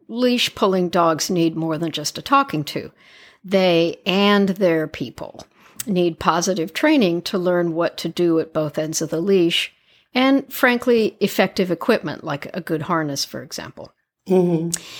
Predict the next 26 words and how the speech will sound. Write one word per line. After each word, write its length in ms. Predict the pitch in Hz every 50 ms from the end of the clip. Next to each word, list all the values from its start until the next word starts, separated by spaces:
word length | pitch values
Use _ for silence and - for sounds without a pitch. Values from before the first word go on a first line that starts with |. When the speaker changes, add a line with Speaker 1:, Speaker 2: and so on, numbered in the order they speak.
| - - - _ _ _ _ _ _ _ _ _
Speaker 1:
But 560 | 330 330 294 302 320 330 349 370 370 - -
isn't 260 | 269 285 285 277 302
it 120 | 285 240 247
interesting 640 | 262 320 339 - 277 - - - 190 147 147 175
to 60 | 196 202
hear 220 | 208 214 202 202
the 120 | - 208
dog's 420 | 175 - 170 175 190 220 226 - -
perspectives 880 | - - - 190 - - - 185 151 147 - - 139 139 165 208 - - - -
and 280 | 214 233 262 277 277
priorities 920 | - - - 254 226 226 220 220 233 262 294 311 302 262 196 175 165 156 -
for 160 | - - 185
the 120 | 165 185 175
walk? 500 | 196 254 311 349 302 - - - - - _ _ _ _ _ _ _ _ _ _ _ _ _ _
You 160 | - 214 220
know, 160 | 208 190 180 180
we've, 420 | 175 196 208 190 190 202 180 -
we've 240 | 202 190 214 190 -
just 360 | - 185 175 - - - -
heard 220 | 156 - 196 185 -
from 160 | - 165 156
two 200 | - - 185 202
dogs 320 | 190 185 151 151 147 -
today, 520 | - - - 139 151 151 143 - - - - -
but 240 | 185 190 - - - - - - - - - _ - _
almost 400 | 226 226 240 233 220 196 - -